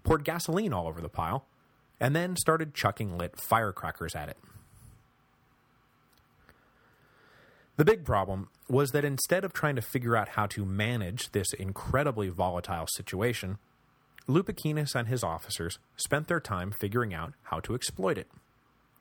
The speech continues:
One of the things they quickly figured out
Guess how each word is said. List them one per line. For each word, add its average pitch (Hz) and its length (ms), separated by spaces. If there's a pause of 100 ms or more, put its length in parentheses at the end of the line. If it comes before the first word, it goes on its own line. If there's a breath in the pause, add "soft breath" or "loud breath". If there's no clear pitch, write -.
(1400 soft breath)
One 175 200
of 214 100
the 196 60
things 135 300
they 107 120
quickly 117 420
figured 85 320
out 73 220